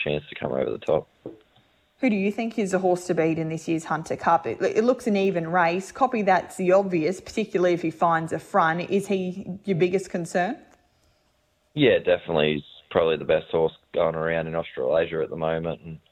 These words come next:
Speaker 1: he was super impressive at Ballarat, and it does look like he's probably gonna find the front and, and, uh, probably control things. But, uh, yeah, obviously Spirit of Saint Louis is a dangerous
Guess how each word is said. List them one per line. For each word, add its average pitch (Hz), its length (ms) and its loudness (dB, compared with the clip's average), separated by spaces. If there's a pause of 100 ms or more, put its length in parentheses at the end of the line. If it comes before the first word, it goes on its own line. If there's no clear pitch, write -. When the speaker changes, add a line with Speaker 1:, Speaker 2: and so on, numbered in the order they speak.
(440)
Speaker 1:
he - 100 -10
was - 60 -10 (100)
super 82 240 -4
impressive 76 440 -2
at 73 100 -2
Ballarat, 78 420 4
and 71 120 -4
it 80 100 -6
does 80 260 2
look 64 180 -10
like 73 180 -4
he's 78 120 -12
probably 73 240 0
gonna 73 260 -6
find 73 220 -6
the 65 160 -10
front 73 240 -6
and, 76 220 -12 (800)
and, 80 200 -4
uh, 76 180 2
probably 76 300 2
control 80 500 2
things. 87 240 -4 (100)
But, - 220 -2 (760)
uh, 57 80 -4
yeah, 67 160 2
obviously 67 460 0
Spirit 76 240 4
of 65 120 -8
Saint 64 240 0
Louis 67 240 2
is - 340 -16
a - 80 -6
dangerous 65 440 -2